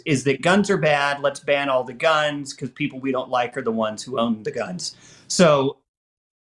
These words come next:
you know, that, that's, that's generally what they fall back on. But here you have a completely deranged, evil,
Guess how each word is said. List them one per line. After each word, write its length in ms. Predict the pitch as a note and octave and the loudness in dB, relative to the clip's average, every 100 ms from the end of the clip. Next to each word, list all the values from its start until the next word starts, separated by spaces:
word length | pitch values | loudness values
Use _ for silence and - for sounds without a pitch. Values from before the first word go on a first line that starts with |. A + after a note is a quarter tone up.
| _ _ _ _ _ _ | _ _ _ _ _ _
you 100 | E3+ | 2
know, 100 | D3 | 2
that, 260 | A#2+ D3 - | 4 2 4
that's, 260 | D#3+ D#3+ - | 0 0 -2
that's 280 | E3 D#3+ | -2 -2
generally 460 | - F3+ F#3 E3 C#3 | -6 -2 0 0 -2
what 240 | B2 C3 | 0 -2
they 140 | - B2 | -2 -8
fall 240 | - C3+ | -2 -2
back 260 | C3 D3+ D#3+ | 0 -2 -2
on. 220 | A2 G2+ | -4 -2
But 120 | C#3+ | -8
here 200 | C3+ F3 | -2 0
you 220 | G3+ D#3 | 2 0
have 400 | C#3 C3+ B2+ A#2+ - | 0 0 2 0 -4
a 80 | A#2 | -10
completely 600 | - A#2 - F#3 F#3+ D#3 | -10 -14 -6 -6 -6 -10
deranged, 760 | C#3+ A#2 B2 B2+ C3 B2+ - - _ | -10 -4 -2 2 4 2 -2 -16 _
evil, 540 | D#3+ E3+ C3+ B2 - | -4 2 4 4 0